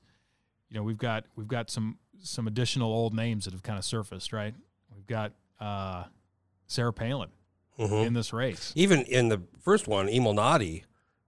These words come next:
Speaker 1: Yes.
Speaker 2: in the first forty-eight person special primary, he ran back in the day.
Speaker 1: That's right.
Speaker 2: Against Don Young back in the seventies.
Speaker 1: That's right. He did. Yeah. He, uh, he ran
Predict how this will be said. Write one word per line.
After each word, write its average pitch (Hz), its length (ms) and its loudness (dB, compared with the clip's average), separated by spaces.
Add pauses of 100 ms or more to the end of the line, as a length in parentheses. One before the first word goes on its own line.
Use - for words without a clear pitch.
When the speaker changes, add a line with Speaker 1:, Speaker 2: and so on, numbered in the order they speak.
Speaker 1:
Yes. 135 320 4
Speaker 2:
in 185 60 4
the 147 60 10
first 143 200 4
forty-eight 113 500 2
person 104 360 0
special 107 460 2
primary, 92 640 0 (340)
he 202 160 2
ran 98 400 6
back 95 280 0
in 87 280 -2 (160)
the 98 80 -10
day. 87 320 -2 (440)
Speaker 1:
That's 131 200 0
right. 139 140 6
Speaker 2:
Against 101 180 2
Don 95 200 2
Young 90 180 0
back 101 180 2
in 101 80 2
the 90 80 0
seventies. 87 580 -2
Speaker 1:
That's 131 160 -2
right. 139 240 4
He 120 80 0
did. 113 420 0
Yeah. 113 380 -2
He, 120 260 0
uh, 107 380 0
he 139 260 0
ran 120 580 2